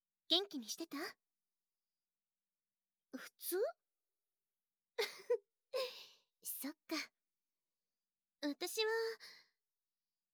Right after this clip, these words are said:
そうだね。ぼ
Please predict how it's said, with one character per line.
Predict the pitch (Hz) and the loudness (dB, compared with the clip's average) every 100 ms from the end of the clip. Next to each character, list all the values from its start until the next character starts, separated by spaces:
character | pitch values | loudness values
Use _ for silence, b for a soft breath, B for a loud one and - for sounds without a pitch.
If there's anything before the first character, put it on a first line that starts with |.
| - | -6
そ | 294 - - 294 339 | -4 -2 -2 -2 0
う | 349 | 0
だ | 302 | -2
ね。 | 233 262 285 - _ _ _ _ _ _ _ _ _ _ _ _ _ _ - | -4 -4 -4 -8 _ _ _ _ _ _ _ _ _ _ _ _ _ _ -14
ぼ | 208 | -12